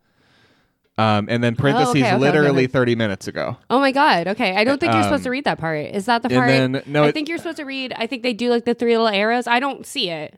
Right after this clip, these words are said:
Speaker 1: Right.
Speaker 2: Remember, folks, I don't see it. But, you know, and then I think you read the part
Speaker 1: Little
Speaker 2: under
Speaker 1: asterisk,
Speaker 2: that.
Speaker 1: yeah.
Speaker 2: Yeah.
Speaker 1: Okay. Some of us, I'm gonna read it.
Speaker 2: Okay,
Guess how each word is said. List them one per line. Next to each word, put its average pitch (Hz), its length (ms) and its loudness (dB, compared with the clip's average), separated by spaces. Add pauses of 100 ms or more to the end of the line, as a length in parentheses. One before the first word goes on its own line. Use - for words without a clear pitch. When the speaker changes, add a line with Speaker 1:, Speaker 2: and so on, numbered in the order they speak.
(120)
Speaker 1:
Right. 117 180 4
Speaker 2:
Remember, 202 320 2
folks, 160 240 -2
I 220 80 4
don't 226 100 2
see 247 140 -2
it. 160 140 -2
But, 185 160 -4
you 214 100 -2
know, 220 240 2
and 208 180 2
then 214 140 2
I 214 80 -2
think 226 180 -6
you 247 60 -2
read 240 100 -2
the - 60 0
part 226 200 2
Speaker 1:
Little - 80 -2
Speaker 2:
under 202 180 0
Speaker 1:
asterisk, 175 60 -4 (120)
Speaker 2:
that. 147 220 -8
Speaker 1:
yeah. 107 180 -2
Speaker 2:
Yeah. 104 80 -4
Speaker 1:
Okay. 87 280 -8 (280)
Some 294 400 0
of 370 80 0
us, - 420 -2
I'm 190 200 -2
gonna 185 160 2
read 143 180 2
it. - 120 -6 (140)
Speaker 2:
Okay, - 240 -4